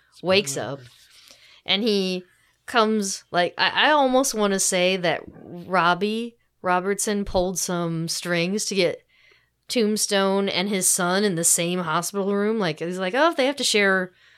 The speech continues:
Speaker 1: a room, why not put 'em, like, right next to each other or whatever?"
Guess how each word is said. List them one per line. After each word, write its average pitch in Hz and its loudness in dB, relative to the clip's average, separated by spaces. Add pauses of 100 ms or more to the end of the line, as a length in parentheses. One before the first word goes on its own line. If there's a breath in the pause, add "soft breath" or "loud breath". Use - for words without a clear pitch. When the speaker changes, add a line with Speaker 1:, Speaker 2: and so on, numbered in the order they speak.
Speaker 1:
a 190 2
room, 190 2
why 185 4
not 196 2
put 202 0
'em, 185 0
like, 170 -2
right 170 -2
next 156 -8
to 170 -8
each 160 -6
other 156 -4
or 151 -4
whatever?" 156 -4